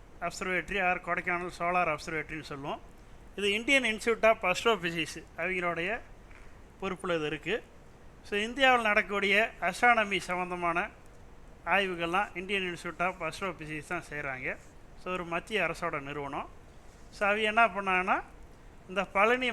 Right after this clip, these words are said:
மலை, அந்த மலையோடைய ஒரு தொடர்ச்சி தான் அந்த கொடைக்கானல் சொல்றோம். கொடைக்கானல்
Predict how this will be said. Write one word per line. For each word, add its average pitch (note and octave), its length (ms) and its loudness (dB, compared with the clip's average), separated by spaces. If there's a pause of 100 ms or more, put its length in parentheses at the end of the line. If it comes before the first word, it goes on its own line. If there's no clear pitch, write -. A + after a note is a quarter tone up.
மலை, F3+ 180 4 (680)
அந்த F3 160 -6 (100)
மலையோடைய F3+ 500 2 (280)
ஒரு F3 220 -6
தொடர்ச்சி F3+ 340 -4
தான் G3 120 -2
அந்த E3+ 180 -6
கொடைக்கானல் E3 520 -4
சொல்றோம். C#3+ 320 -8 (760)
கொடைக்கானல் F3 480 0